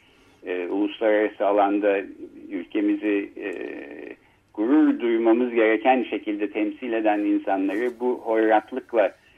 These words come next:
e, böyle hırpalayarak, e,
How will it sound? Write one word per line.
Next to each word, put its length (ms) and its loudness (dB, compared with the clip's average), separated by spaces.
e, 400 -8
böyle 240 0
hırpalayarak, 840 0
e, 360 -4